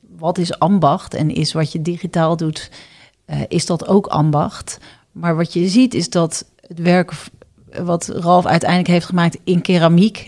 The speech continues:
en het gieten van keramiek is wel degelijk een ambacht, dat dat verrijkt wordt door die tech-, digitale techniek. Dat, zeg maar, dat de virtual reality,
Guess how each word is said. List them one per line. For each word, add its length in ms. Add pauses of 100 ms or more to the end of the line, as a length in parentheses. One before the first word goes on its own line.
en 200
het 80
gieten 260
van 100
keramiek 420
is 180
wel 260
degelijk 560
een 160
ambacht, 580 (300)
dat 180
dat 200
verrijkt 600
wordt 300 (260)
door 560
die 160
tech-, 320
digitale 560
techniek. 500 (340)
Dat, 240
zeg 280
maar, 120
dat 320
de 160
virtual 460
reality, 560